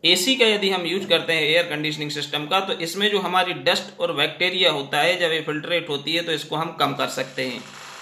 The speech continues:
Reduce asthma attacks, Asthma से जो attacks आते हैं, उसको भी कम किया जा सकता है। Cool place या places, हम अपने जहाँ रह रहे हैं, घर, house हो, hospital हो, आपका bank हो,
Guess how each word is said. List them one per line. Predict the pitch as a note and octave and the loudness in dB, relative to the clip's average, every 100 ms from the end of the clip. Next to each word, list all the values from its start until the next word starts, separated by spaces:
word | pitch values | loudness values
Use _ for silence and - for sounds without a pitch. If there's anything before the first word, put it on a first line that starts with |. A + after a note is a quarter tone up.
| C#3+ | -2
Reduce | D3 G3+ A3 A#3+ B3 - - _ _ | 4 6 6 4 0 -4 -14 _ _
asthma | F#3 G3+ G3 A3+ A3 G#3+ - | 2 2 -2 -2 0 0 -2
attacks, | D#3+ E3 C#3 - - - _ _ _ - | -2 0 -2 -4 -14 -16 _ _ _ -4
Asthma | F3+ - G#3+ G#3+ | -4 -2 0 2
से | G#3 G#3+ | 2 0
जो | G#3+ G#3 - | 0 -2 -4
attacks | D#3+ G3 G3+ G#3 | -2 0 2 2
आते | G3+ G3+ | 2 2
हैं, | G3+ | 2
उसको | G3+ E3+ - F3+ | 0 -4 -6 -4
भी | G3 | -2
कम | F#3+ F#3 | -2 -4
किया | F#3 F#3 | -2 0
जा | F3+ F3+ | 2 2
सकता | F3+ F3+ F#3 | 0 0 4
है। | F3+ G3 G3 - - _ - | 6 4 0 -10 -20 _ -6
Cool | G#3+ A#3 A#3+ | -2 0 -2
place | - G3 E3 - - - - _ _ _ _ - | 0 2 2 -2 -8 -14 -18 _ _ _ _ -4
या | F3+ | -2
places, | F3+ G#3 E3+ - A#2+ - - - | 0 0 -2 -2 -8 -10 -6 2
हम | A3 A3+ | 2 2
अपने | D#3+ E3+ F#3+ G3+ G3 - | -2 0 2 2 0 -4
जहाँ | D#3+ F3+ | -2 0
रह | E3+ D#3+ | 2 2
रहे | F3 F3+ | 2 0
हैं, | F3+ F#3 D#3 | 0 -2 -2
घर, | D#3+ E3+ E3+ D3 | 0 2 0 0
house | D3+ D#3+ F3 F3 | 0 0 0 0
हो, | E3 | 2
hospital | D#3 D#3 - E3 E3+ E3 | 2 0 -2 -2 0 2
हो, | E3 E3 - - - | 2 0 -12 -20 -2
आपका | D3 C#3+ D#3+ | 0 2 0
bank | C#3+ C#3+ D#3+ D#3 | 0 2 0 -2
हो, | E3+ E3+ | -4 -6